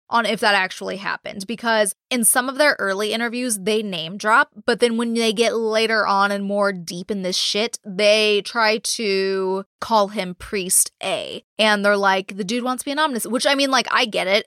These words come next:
If a priest and stuff really did go there, like, he probably doesn't want to be bombarded with this bullshit. He's like, "I just want to be left the fuck alone." You know, he was just doing his job.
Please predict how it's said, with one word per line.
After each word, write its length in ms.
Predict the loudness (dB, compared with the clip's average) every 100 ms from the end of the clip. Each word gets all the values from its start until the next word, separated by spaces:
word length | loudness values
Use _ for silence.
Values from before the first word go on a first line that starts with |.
| _
If 180 | -4 -4
a 80 | -8
priest 540 | -8 -8 -2 0 0
and 160 | -2 0
stuff 240 | 0 0
really 260 | -2 0 -2
did 180 | -2
go 140 | 0 2
there, 220 | 4 4
like, 320 | 4 2 -2 -6
he 160 | -8
probably 280 | -6 -6 -4
doesn't 220 | -2 -2
want 120 | -2
to 60 | 0
be 80 | 0
bombarded 500 | 0 2 4 4 4
with 140 | 0
this 100 | -2
bullshit. 500 | -2 -2 0 2 0
He's 200 | 0 -2
like, 160 | -4 -4
"I 60 |
just 120 | -6 -4
want 100 | -4
to 60 |
be 40 | -4
left 180 | -6
the 80 | -8
fuck 180 | -6 -2
alone." 500 | 0 2 2 0 -2
You 80 | -2
know, 220 | 0 0
he 180 | -2 -6
was 100 | -4
just 260 | -4 -6 -6
doing 220 | -6 -4
his 140 | -6
job. 440 | 2 4 4 2